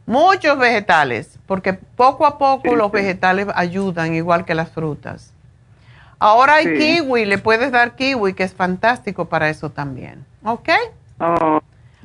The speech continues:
Speaker 2: sí.
Speaker 1: Bueno.
Speaker 2: Doctora, el, el, el sistema nervioso, cuando es la persona muy nerviosa, ¿eso puede afectar también que se le hagan los, que le tapen las venas?
Speaker 1: Claro,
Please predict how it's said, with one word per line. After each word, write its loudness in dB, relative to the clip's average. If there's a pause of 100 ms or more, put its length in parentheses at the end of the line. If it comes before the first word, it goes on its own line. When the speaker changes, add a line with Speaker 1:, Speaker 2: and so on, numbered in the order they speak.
(100)
Speaker 2:
sí. 4
Speaker 1:
Bueno. 2
Speaker 2:
Doctora, 2
el, -2
el, -2 (180)
el -4
sistema -2
nervioso, -2 (120)
cuando -4
es -6
la -4
persona -6
muy -8
nerviosa, -6
¿eso -6
puede -4
afectar -10
también -10
que -8
se -6
le -4
hagan -8
los, -6 (680)
que -4
le 2
tapen -2
las 0
venas? 0 (160)
Speaker 1:
Claro, 0